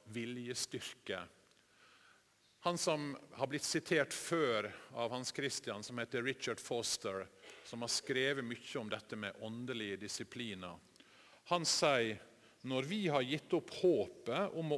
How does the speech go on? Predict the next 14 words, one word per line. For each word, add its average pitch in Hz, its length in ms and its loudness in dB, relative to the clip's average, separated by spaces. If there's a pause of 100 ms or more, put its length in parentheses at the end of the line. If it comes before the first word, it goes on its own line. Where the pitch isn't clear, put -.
(140)
oppnå - 400 -4 (100)
indre 147 320 2
forvandling 110 800 -2
ved 110 180 -2
bruk 147 380 -4 (100)
av 104 160 0
viljen, 107 540 -4 (640)
er 110 80 -2
vi 120 160 -2
klare 131 400 4
for 113 240 0
en 113 160 0
vidunderlig 104 840 -2
ny 117 220 -6